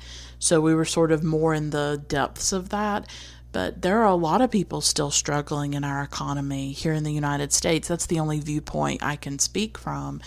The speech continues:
But I'm sure in Europe and all of that, we've seen, like, a surge of populism in the last few years since this film came out. You know, the election of Donald Trump and terrible things happening, but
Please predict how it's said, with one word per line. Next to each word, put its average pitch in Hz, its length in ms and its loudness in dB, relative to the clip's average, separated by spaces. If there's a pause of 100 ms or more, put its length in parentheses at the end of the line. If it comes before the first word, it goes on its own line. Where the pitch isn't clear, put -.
But 165 100 -2
I'm 165 160 2
sure 165 300 0
in 151 160 -2
Europe 151 640 2
and 147 100 -2
all 147 160 0
of 147 80 -4
that, 147 260 -2 (360)
we've 175 180 2
seen, 170 300 2
like, 160 180 -2
a 160 60 0
surge 156 360 2
of 156 140 -2
populism 147 1080 0
in 151 120 -2
the 151 100 0
last 143 380 2
few 151 180 -4
years 151 320 0
since - 240 -2
this 151 240 0
film 156 280 -2
came 151 280 -8
out. 143 480 -4
You 160 120 -2
know, 160 80 0
the 160 120 4
election 160 480 2
of 160 120 -2
Donald 160 420 0
Trump 160 520 2
and 151 360 -2 (280)
terrible 185 520 4
things 208 420 4
happening, 160 480 2
but 175 160 0